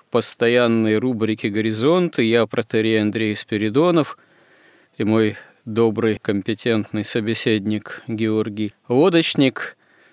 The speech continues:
Продолжаем разговоры наши в цикле «История как промысел Божий». Цикл достаточно складывается такой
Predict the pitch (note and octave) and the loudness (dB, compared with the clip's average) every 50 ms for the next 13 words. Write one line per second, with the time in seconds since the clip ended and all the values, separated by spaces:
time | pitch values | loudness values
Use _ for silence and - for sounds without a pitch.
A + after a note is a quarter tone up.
0 | _ _ - - A#2 G#2+ A#2+ A#2 A2+ G#2+ A2+ C#3 D3+ D#3+ C#3+ B2+ A#2 A2 - _ | _ _ -6 -4 -2 0 0 0 -2 0 0 2 2 4 4 4 2 0 -4 _
1 | _ - C3+ C#3+ C#3 A#2+ A2+ A2 C3+ C3+ C3 D#3+ G3+ G3+ G3 F#3+ E3+ D#3 E3 D#3+ | _ 0 2 2 2 0 2 2 4 4 4 6 4 6 6 6 6 6 4 4
2 | D3+ - - - C#3 B2+ A#2+ G#2+ - - - - - E3 F3 F3+ - - - C#3 | 2 0 0 2 2 2 2 0 -6 -12 -10 -4 0 2 0 0 0 0 2 4
3 | C#3+ C3+ B2+ A#2+ A2 _ _ _ _ _ _ _ _ - B2+ - - - - F#3+ | 6 6 4 2 0 _ _ _ _ _ _ _ _ -4 -2 -2 -2 0 4 6
4 | F#3+ G3 F#3 D#3+ C#3+ - C#3 A2+ _ - - C3+ D3 C#3+ C3 B2+ - - - B2+ | 6 6 6 4 4 4 0 -2 _ -4 0 2 4 4 4 2 0 0 -2 0
5 | A2 G#2 G#2 G2 G#2 B2 D#3+ G3 G#3+ G3 - G3 E3+ D#3+ C#3 - - - _ _ | 0 0 -2 -4 -2 2 4 4 4 4 4 2 2 2 0 -2 -10 -20 _ _
6 | _ _ _ _ _ _ _ _ _ - - - D3+ B2 - - B2+ A2+ A2 A2 | _ _ _ _ _ _ _ _ _ -14 -4 -2 -2 -2 0 2 2 4 4 4
7 | A2 A2 A#2+ A#2 - - B2+ A2+ - - - - - - G#2+ G#2+ G#2+ G#2+ G2+ G2+ | 2 0 -4 -6 -2 0 -2 -2 0 -2 -8 -8 -6 -4 -2 -2 -2 -2 -4 -6
8 | - - _ - - - - C#3 C3+ C#3 C3 A2+ B2 A#2+ A#2+ A#2+ A#2 A#2 A2 - | -12 -18 _ -8 -6 -2 2 4 4 4 4 2 2 2 2 2 2 0 0 -2
9 | - - - B2 A2+ A2+ A2+ A2 A2 G#2+ G#2 - - - _ _ _ - - A#2 | -4 -2 0 0 2 2 2 0 0 -2 -4 -10 -20 -20 _ _ _ -2 -2 -2
10 | - - B2+ A2+ A2 A2 G#2+ G2+ | -2 0 0 2 2 2 0 -2